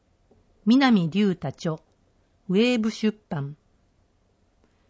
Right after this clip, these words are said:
日本と関係が深い四十三の国、地域にまつわる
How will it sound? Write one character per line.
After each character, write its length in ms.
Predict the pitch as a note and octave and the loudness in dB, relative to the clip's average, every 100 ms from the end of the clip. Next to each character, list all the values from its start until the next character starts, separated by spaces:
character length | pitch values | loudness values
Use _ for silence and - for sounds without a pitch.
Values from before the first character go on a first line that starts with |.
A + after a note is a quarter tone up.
| _ _ - | _ _ 2
日 120 | G3+ | 4
本 280 | G3+ D#4 C#4 | 6 6 4
と 120 | G3 | 2
関 280 | E3 F#3+ A#3 | 0 2 2
係 260 | A#3 A#3+ A3+ | 2 -2 0
が 140 | A#3+ | -2
深 320 | - - A3+ | -4 -4 0
い 240 | G3+ D#3+ E3 _ _ _ | 0 -2 -8 _ _ _
四 300 | A#3+ C#4+ C#4 | 2 4 2
十 260 | - F#3+ F3 | 2 0 0
三 400 | - F#3+ F#3+ F#3 | 0 2 4 4
の 300 | F3 F#3 _ - | 2 -2 _ 0
国、 400 | G3 A3 A3 - | 6 6 6 0
地 280 | - C#4 C4+ | -2 0 0
域 200 | - F#3+ | 0 0
に 160 | F3 | 2
ま 140 | D#3+ E3 | 2 -2
つ 140 | - | -2
わ 200 | F#3+ F#3 | 0 0
る 220 | E3 E3 | -2 -6